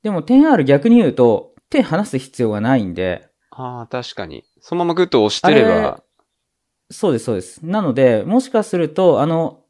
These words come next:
Speaker 1: 零点何秒っていう、出るまでの時間は常に一緒なので、感覚つかめば意外と、なんていうのかな、早いかもしれないですね。
Speaker 2: そうですね。このテンとか、カメラ起動しようとして、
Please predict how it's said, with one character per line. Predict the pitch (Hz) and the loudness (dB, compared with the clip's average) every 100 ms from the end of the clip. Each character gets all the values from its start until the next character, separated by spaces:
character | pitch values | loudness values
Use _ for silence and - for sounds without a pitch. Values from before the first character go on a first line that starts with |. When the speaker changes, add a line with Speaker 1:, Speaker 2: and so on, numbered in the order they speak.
| _ _ _ _ _ _ _ _ | _ _ _ _ _ _ _ _
Speaker 1:
零 | 175 254 | 4 4
点 | 247 135 | 4 2
何 | 135 170 156 | 2 2 2
秒 | 113 98 69 | 2 0 -6
っ | _ _ | _ _
て | 107 | -6
い | 98 85 | -4 -6
う、 | 80 _ | -10 _
出 | 127 220 | 2 4
る | 220 | 6
ま | 139 | 2
で | 113 | 0
の | 104 | -4
時 | 98 | -6
間 | 110 110 | -6 -4
は | 110 | -6
常 | - 185 | -6 -2
に | 123 98 | -2 -2
一 | 95 | -6
緒 | 131 | -4
な | 123 | -4
の | 107 | -4
で、 | 90 95 95 80 _ _ _ _ _ _ | -4 -4 -6 -10 _ _ _ _ _ _
感 | - 240 | -2 0
覚 | 262 240 247 | 0 0 -2
つ | 240 - | -6 0
か | 240 | 2
め | 151 | 4
ば | 120 | 2
意 | 104 117 | 2 2
外 | 147 151 | 2 2
と、 | 151 147 139 - _ _ | 2 2 0 -8 _ _
な | 120 | -8
ん | 107 | -8
て | _ 95 | _ -14
い | |
う | 80 | -12
の | 80 | -12
か | - | -10
な、 | 87 - | -10 -10
早 | - 135 147 | -6 0 2
い | 123 90 _ _ _ | 0 -4 _ _ _
か | - 196 | -8 -4
も | 131 | -2
し | - | -4
れ | 92 | -10
な | 87 | -10
い | |
で | 87 | -12
す | 92 | -12
ね。 | 95 | -14
Speaker 2:
そ | - 135 123 | -10 -6 -6
う | |
で | 95 | -6
す | - 87 | -12 -14
ね。 | 82 _ _ _ _ _ _ | -14 _ _ _ _ _ _
こ | - | -8
の | 143 147 | -8 -8
テ | _ 208 | _ -6
ン | 220 | -6
と | - | -4
か、 | 95 82 65 _ _ _ _ | -4 -2 -6 _ _ _ _
カ | 185 | -2
メ | 190 | 0
ラ | 135 | -2
起 | - 107 | -4 -4
動 | 113 | -4
し | 113 - | -4 -4
よ | 120 | -2
う | 120 | -2
と | 95 | -6
し | - | -6
て、 | 95 71 53 | -6 -6 -8